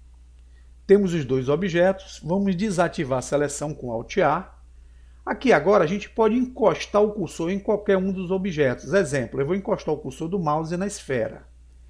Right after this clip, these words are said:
Nesse caso, eu vou usar uma tecla de atalho que representa a ferramenta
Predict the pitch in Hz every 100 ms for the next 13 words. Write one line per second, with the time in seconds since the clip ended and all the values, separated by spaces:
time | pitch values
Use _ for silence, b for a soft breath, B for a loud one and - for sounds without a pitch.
0 | b b - 180 190 - - 151 151 165
1 | 185 190 156 196 151 160 175 170 - -
2 | - 190 180 - 131 139 131 165 151 -
3 | 180 175 120 107 - - 185 180 190 170
4 | 123 151 160 - 170 - 165 160 135 156
5 | 151 180